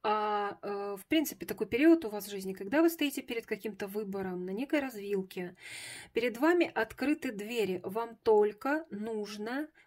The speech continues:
понять, в каком направлении двигаться, выбрать свой путь. И, пожалуйста, помните о том, что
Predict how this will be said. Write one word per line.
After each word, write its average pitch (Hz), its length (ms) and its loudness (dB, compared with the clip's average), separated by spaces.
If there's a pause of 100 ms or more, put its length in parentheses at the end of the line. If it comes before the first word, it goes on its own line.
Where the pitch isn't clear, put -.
(140)
понять, 220 520 -4
в - 60 -16
каком 240 280 -6
направлении 196 480 -4
двигаться, 202 540 -6
выбрать 226 460 -6
свой 214 400 -6
путь. 196 460 -2 (340)
И, 208 100 -4
пожалуйста, 220 800 -2
помните 226 460 -4
о 208 40 -2
том, 247 260 -2
что 214 420 -4